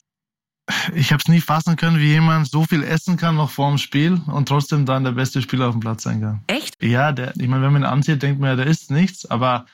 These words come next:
Speaker 1: der isst dir da im Hotel oder in der Kabine noch Sachen, das hat keiner gemacht.
Speaker 2: Wahnsinn. Ja, vor allem vor so einem Spiel, wenn du denkst, jetzt musst du da neunzig Minuten rumrennen, äh, ist eigentlich das Letzte, was man so noch im Kopf hat.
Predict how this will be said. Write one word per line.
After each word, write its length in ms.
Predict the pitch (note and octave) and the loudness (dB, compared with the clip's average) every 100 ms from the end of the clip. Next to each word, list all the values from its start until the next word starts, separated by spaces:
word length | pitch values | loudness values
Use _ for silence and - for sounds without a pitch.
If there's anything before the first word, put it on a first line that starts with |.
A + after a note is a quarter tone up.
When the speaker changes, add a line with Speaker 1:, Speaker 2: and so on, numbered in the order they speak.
| _ _ _ _ | _ _ _ _
Speaker 1:
der 160 | C3+ - | -4 0
isst 320 | F3+ - - | -2 -2 -2
dir 160 | C#3+ | -2
da 260 | C3+ C3 C#3 | -2 -2 0
im 140 | C#3+ | 2
Hotel 500 | D3 D3 - C#3+ D#3 | 2 2 0 0 2
oder 320 | C#3+ C3+ C3+ C#3 | 0 0 0 0
in 120 | D3+ | 0
der 100 | C#3+ | 0
Kabine 460 | C#3 C3 D3+ D#3 | 0 0 0 0
noch 280 | C#3+ C3+ B2+ | 0 -2 -4
Sachen, 600 | - D3+ D3 D3+ D#3+ D#3+ | -2 -2 0 0 0 0
das 680 | C3+ C3+ B2 - - - - - F#3+ F#3 - - _ | 0 -2 -2 -6 -12 -14 -16 -14 -14 -14 -18 -20 _
hat 200 | - C3+ | -4 -4
keiner 320 | - B2+ B2+ | -2 -2 0
gemacht. 360 | A#2+ A2+ A2 - - | -2 -4 -6 -8 -10
Speaker 2:
Wahnsinn. 460 | C#3+ C#3+ C#3+ C#3+ - | -6 -4 -4 -6 -6
Ja, 100 | C#3+ | -8
vor 160 | - | -6
allem 140 | D3+ D#3 | -6 -4
vor 180 | E3 F#3 | -2 -2
so 60 | |
einem 140 | F#3 D#3+ | -2 -2
Spiel, 320 | - F#3+ A3+ | -2 -2 -2
wenn 160 | F3+ | -2
du 40 | E3 | -4
denkst, 160 | F#3+ | -4
jetzt 140 | F3+ E3+ | -4 -4
musst 160 | F3 | -2
du 40 | F3+ | -2
da 120 | D#3+ | -2
neunzig 340 | D#3+ F3+ G3+ | -2 -4 -2
Minuten 540 | F3+ E3+ F3+ - E3 E3 - - - | -2 0 -2 -2 -2 -4 -8 -14 -8
rumrennen, 640 | D3 G#3 A#3+ A3 A#3 B3 | 0 0 0 0 0 0
äh, 200 | A#3 F3+ | 0 -2
ist 120 | F3 - | -4 -4
eigentlich 120 | E3+ | -6
das 140 | E3+ - | -6 -6
Letzte, 320 | F#3+ - D#3+ | -6 -6 -6
was 160 | E3 E3 | -4 -4
man 240 | E3 E3 | -4 -2
so 120 | E3 | -4
noch 140 | E3 D#3+ | -4 -4
im 100 | E3+ | -4
Kopf 220 | G3+ - | -6 -6
hat. 140 | - | -6